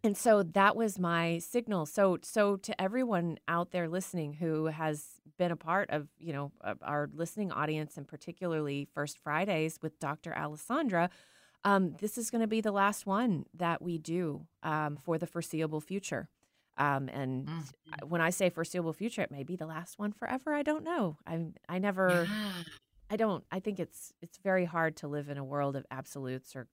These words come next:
Speaker 1: closing doors entirely. You just never know what's going to happen. Um, so, um, yeah, so that's where we are. And,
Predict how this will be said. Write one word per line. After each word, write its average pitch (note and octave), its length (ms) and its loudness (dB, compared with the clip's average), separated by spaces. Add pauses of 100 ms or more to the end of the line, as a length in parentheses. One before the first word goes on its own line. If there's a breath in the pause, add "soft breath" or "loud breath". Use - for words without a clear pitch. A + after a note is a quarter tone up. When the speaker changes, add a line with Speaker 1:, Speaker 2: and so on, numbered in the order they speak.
(120)
Speaker 1:
closing C3 340 -6
doors B2+ 320 -10
entirely. B2+ 520 -6
You B2+ 100 -10
just C3 200 -14
never C3 220 -6
know C3 240 -4
what's C3 340 -2
going B2+ 220 -10
to - 60 -12
happen. B2 420 -6 (520 soft breath)
Um, C3+ 460 2 (680)
so, D#3+ 600 6 (160)
um, C3 600 -2 (600)
yeah, G#3 260 2
so E3 180 -4
that's F3 360 -2 (260)
where E3+ 280 4
we D#3 200 -2
are. F3 580 2
And, C3+ 460 -2